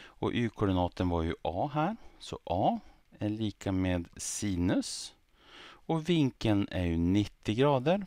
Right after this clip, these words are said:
plus vinkeln V, så nittio grader plus vinkeln V, sådär. Och om jag då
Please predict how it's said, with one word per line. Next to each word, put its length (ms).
plus 360
vinkeln 420
V, 240
så 200
nittio 840
grader 500
plus 380
vinkeln 540
V, 360
sådär. 580
Och 400
om 140
jag 120
då 360